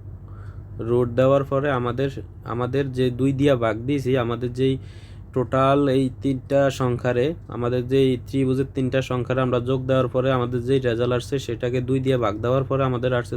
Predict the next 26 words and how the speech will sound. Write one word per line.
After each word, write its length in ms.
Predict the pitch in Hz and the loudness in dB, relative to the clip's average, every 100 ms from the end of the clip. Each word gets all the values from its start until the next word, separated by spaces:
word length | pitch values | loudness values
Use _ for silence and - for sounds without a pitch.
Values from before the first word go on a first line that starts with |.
| 123 | -2
যে 60 | 147 156 - - - - - 117 | -2 -4 -12 -16 -16 -16 -10 -6
এই 180 | 113 113 110 | -4 -4 0
বাহাত্তর 560 | 117 123 123 - - 131 | 2 2 0 -4 -2 -2
ফিট, 360 | - 147 180 - - - - - - - - - - - - - - - - - - 120 | -2 -2 -2 -4 -16 -16 -18 -18 -14 -14 -14 -14 -16 -18 -16 -14 -14 -14 -14 -14 -10 -2
বাহাত্তর 440 | 120 120 123 - 123 | 0 0 -2 -4 -6
ফিট 180 | - 156 123 | -2 -2 -2
একান্ন, 380 | 117 131 127 123 117 120 | -2 0 0 0 -2 -4
এ, 40 | 113 | -4
কত? 180 | 131 135 170 190 120 | -4 -2 -4 -4 -6
একানব্বই, 600 | - 123 120 113 - 104 - - - | -4 -2 0 -2 -2 -10 -10 -14 -12
বাহাত্তর 420 | 110 117 113 - | -4 -2 -2 -4
ফিট 200 | 127 131 127 | -4 -2 -2
একানব্বই, 680 | 123 131 127 127 120 135 185 - - - - - - - - - - - | -2 0 0 -2 -2 0 -2 -4 -14 -14 -14 -16 -16 -16 -16 -14 -14 -8
এটা 160 | 131 135 | -4 0
হচ্ছে 160 | 123 135 | 2 2
আমাদের 260 | 127 135 123 | 2 2 0
এস 80 | 98 | 0
এর 100 | 117 | 0
মান, 160 | 135 110 104 | 0 -2 -4
ঠিক 120 | 135 | -4
আছে? 220 | 147 - 110 - - - - | -4 -6 -12 -12 -16 -12 -6
এখন 220 | 110 135 | 0 2
আমরা 220 | 127 127 127 | 2 2 0
কি 100 | 147 143 | -2 -2
করব? 180 | 143 139 165 - - - - - - - - 120 | -2 0 -2 -4 -14 -16 -16 -14 -14 -16 -12 -2
ব্র্যাকেট, 440 | 123 123 139 165 | 2 2 0 -2